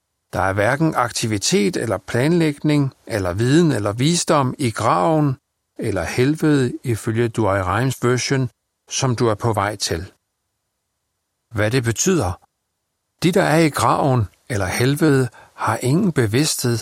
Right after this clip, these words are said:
og har ingen smerter. Det er også tydeligt, at ordene i verset er skrevet til alle mennesker, både onde og gode. Apostlenes Gerninger to enogtredive. "Han forudså og talte om Kristi opstandelse fra de døde,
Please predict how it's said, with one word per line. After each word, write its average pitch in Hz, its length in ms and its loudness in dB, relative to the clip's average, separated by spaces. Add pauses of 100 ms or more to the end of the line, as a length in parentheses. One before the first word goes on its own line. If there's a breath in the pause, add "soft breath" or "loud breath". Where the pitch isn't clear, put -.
(120)
og 113 120 2
har 120 240 0
ingen 131 320 2
smerter. 101 580 -2 (680)
Det 101 80 -4
er 90 40 0
også 107 160 0
tydeligt, 147 360 4
at 117 200 -2
ordene 147 400 2
i 110 80 0
verset 131 520 0
er 107 80 2
skrevet 107 380 0
til - 100 -4
alle 120 300 2
mennesker, 135 680 -2
både 92 300 -4
onde 151 380 0 (240)
og 120 180 -2
gode. 98 380 -4 (2000)
Apostlenes 185 560 2
Gerninger 123 520 2
to - 340 -2
enogtredive. 104 840 -2 (840)
"Han 107 200 -2
forudså 147 840 0
og 120 180 -2
talte 147 460 0
om 110 200 0
Kristi 143 460 -2
opstandelse 135 640 -2
fra 110 180 -2
de 101 140 -2
døde, 139 420 2